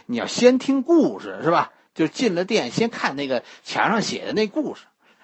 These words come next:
这个都一处烧麦，是吧？你可能，你可能觉得看了故事以后，你可能觉得挺好吃的，但是你要是不知道这个故事，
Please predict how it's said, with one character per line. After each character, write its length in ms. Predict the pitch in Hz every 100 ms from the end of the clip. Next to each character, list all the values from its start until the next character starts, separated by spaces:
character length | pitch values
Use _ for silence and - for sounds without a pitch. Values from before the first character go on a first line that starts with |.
| _ _ -
这 240 | - -
个 140 | 156
都 340 | 160 - 262 262
一 160 | 254
处 240 | 262 262 175
烧 320 | - 247 262
麦， 240 | 254 139 - _ _ _ _ _ -
是 100 | 143
吧？ 140 | 123
你 100 | 127
可 160 | - 120
能， 220 | 127 147 - - -
你 100 | 147
可 140 | 151 120
能 160 | 131
觉 180 | 127 139
得 400 | 156 135 113 107 -
看 260 | - 131
了 80 | 143
故 220 | 147 170
事 160 | 120 117
以 140 | 101
后， 320 | 110 156 135 117
你 220 | 117 127
可 160 | 135
能 160 | 117 131
觉 120 | 131
得 120 | 135
挺 180 | 135 120
好 220 | 131 95
吃 260 | 101 - 107
的， 80 | - - - -
但 140 | - 190
是 100 | 180
你 120 | 147
要 100 | 156
是 140 | 240
不 280 | 208 330 269
知 140 | 135
道 160 | 135 110
这 140 | 139
个 80 | 120
故 200 | - 123
事， 180 | 107 92